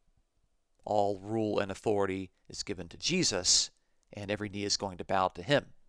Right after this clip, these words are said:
And so all the things under his feet reflects from Psalm eight, but ultimately drawing back to Genesis chapter one. And then, of course, we have a repeat of the majestic name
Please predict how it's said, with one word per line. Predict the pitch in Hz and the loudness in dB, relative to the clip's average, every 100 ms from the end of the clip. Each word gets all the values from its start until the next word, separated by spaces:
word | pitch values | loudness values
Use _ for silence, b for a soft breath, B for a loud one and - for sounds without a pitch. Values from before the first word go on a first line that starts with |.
| _ _ _ _ _ - - | _ _ _ _ _ -20 -12
And | - | -4
so | 101 | 4
all | 110 113 | 6 6
the | 107 | 4
things | 117 104 | -2 -2
under | 101 92 | -4 -2
his | - | -2
feet | - 117 - - - - _ _ _ | -2 -4 -6 -16 -20 -20 _ _ _
reflects | 107 - 131 131 - - - - _ _ _ - _ _ _ | -10 6 10 10 8 6 2 -10 _ _ _ -20 _ _ _
from | - 117 110 | 0 0 2
Psalm | - - 110 - | 4 6 6 6
eight, | 127 123 - - _ _ _ | 6 6 2 -6 _ _ _
but | 117 | 0
ultimately | 107 120 110 107 107 | 4 2 2 -6 -2
drawing | - 101 95 | 2 2 4
back | 92 92 | 2 2
to | 95 | -4
Genesis | - 92 95 95 | -6 -6 -4 -4
chapter | - 92 80 - | -4 -4 -6 -2
one. | 110 143 - - _ _ _ _ _ _ _ _ _ _ _ | 6 8 6 -2 _ _ _ _ _ _ _ _ _ _ _
And | 127 | 0
then, | 147 | 2
of | 135 | 4
course, | 131 120 - | 6 4 2
we | 104 | 2
have | 110 107 107 - _ _ _ - 95 | 4 6 6 2 _ _ _ -16 -8
a | 92 | -4
repeat | 95 156 - 127 117 - - - _ | 2 2 2 0 -2 -6 -16 -20 _
of | - 110 104 104 98 - - | -2 2 4 4 0 -8 -10
the | 113 110 107 107 104 | -4 -2 -2 -2 -4
majestic | 104 98 123 123 - 117 - | -6 0 4 4 2 -2 -6
name | 110 110 110 107 107 | -6 -4 -4 -4 -6